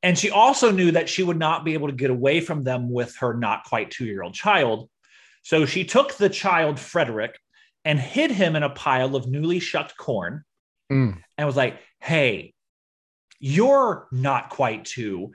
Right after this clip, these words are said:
Speaker 2: <laughs>
Speaker 1: I need you to stay in this pile of literal corn cobs
Speaker 2: <laughs>
Speaker 1: and keep perfectly still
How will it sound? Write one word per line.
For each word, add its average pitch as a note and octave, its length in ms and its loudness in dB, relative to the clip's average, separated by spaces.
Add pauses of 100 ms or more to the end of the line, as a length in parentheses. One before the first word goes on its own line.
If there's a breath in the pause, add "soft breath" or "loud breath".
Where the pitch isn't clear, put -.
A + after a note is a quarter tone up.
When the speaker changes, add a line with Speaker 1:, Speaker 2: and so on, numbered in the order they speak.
Speaker 2:
<laughs> - 100 -2
Speaker 1:
I B2+ 460 6
need C#4+ 260 2
you A3 200 0
to E3 220 4
stay F3+ 280 2
in F3+ 80 0
this D#3+ 220 -4
pile G#3 520 4
of D#3+ 200 0
literal G3+ 640 2
corn D4 420 -2
cobs A2 560 -6
Speaker 2:
<laughs> - 600 -10
Speaker 1:
and F3 280 2
keep - 400 -6
perfectly B3+ 520 0
still F#3 680 2